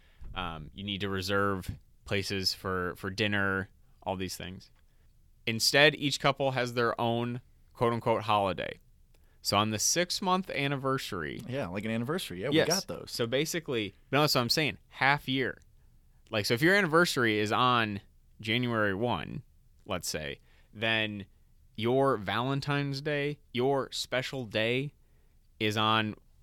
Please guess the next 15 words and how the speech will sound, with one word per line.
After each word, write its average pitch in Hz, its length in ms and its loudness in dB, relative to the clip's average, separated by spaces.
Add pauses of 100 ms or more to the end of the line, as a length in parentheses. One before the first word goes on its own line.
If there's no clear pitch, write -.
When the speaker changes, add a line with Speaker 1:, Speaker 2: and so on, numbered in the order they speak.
(140)
Speaker 1:
like, 95 160 0
whatever 101 240 0
be 92 140 -4
June 101 460 -4
one. 60 360 -10 (560)
So 92 140 -4
six - 380 -2
months 127 340 0
from 113 220 0
whatever 104 320 0
you're, 101 260 0
like, 123 140 6
a 135 80 6
half 156 240 2
birthday 147 400 6